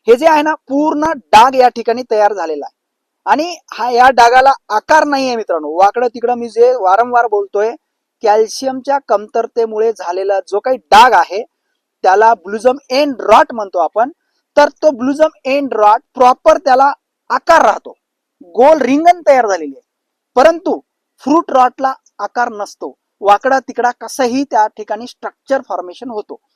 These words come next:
हे बघा, हे पूर्णपणे या ठिकाणी स्ट्रक्चर फॉर्मेशन झालेलं आहे. आणि याच्या कडेला तुम्ही जर बघितलं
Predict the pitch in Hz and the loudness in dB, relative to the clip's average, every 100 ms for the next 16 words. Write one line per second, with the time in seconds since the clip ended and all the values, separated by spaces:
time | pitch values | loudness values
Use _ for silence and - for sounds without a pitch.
0 | _ _ _ 214 247 196 139 _ _ _ | _ _ _ 0 0 0 -4 _ _ _
1 | - 247 269 277 294 294 285 269 269 240 | -6 -4 -2 -2 -2 -2 -2 -2 -2 -2
2 | 247 240 233 269 - 226 - 240 233 196 | -4 -6 -4 -6 -10 -12 -8 -8 -8 -8
3 | 185 196 226 220 175 175 196 - 190 147 | -8 -10 -18 -18 -14 -12 -10 -10 -10 -12
4 | 131 _ _ _ - 269 262 - _ _ | _ _ _ _ 0 2 0 -6 _ _
5 | _ _ - 220 339 311 - 247 294 311 | _ _ -2 0 0 -2 2 4 4 2
6 | 311 294 285 240 247 269 202 | -2 -4 -2 0 0 -2 -6